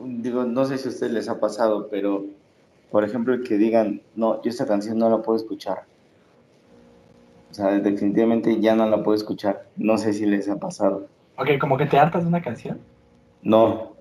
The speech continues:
Speaker 1: o sea, que sea por algún tema,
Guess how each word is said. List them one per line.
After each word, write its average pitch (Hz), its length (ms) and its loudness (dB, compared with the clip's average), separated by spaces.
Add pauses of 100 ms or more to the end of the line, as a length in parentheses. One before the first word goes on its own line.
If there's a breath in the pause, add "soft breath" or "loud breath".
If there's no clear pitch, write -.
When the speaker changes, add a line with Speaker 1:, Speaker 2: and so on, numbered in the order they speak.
(120)
Speaker 1:
o 143 80 -2
sea, 107 200 2
que 113 80 2
sea 117 280 2
por 123 220 2
algún 113 640 0
tema, 107 880 -2